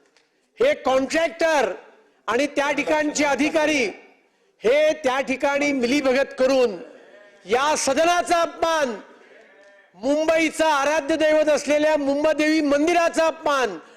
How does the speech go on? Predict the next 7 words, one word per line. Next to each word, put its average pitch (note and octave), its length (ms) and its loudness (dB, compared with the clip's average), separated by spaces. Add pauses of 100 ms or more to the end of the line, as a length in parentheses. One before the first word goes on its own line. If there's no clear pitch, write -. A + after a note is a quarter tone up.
(200)
मुंबईकरांचा D4 840 0
अपमान C4 360 0
करतायत. B3 500 0 (380)
माझी A#3 360 0
या C#4 120 2 (120)
point B3 300 2
of C#4 180 2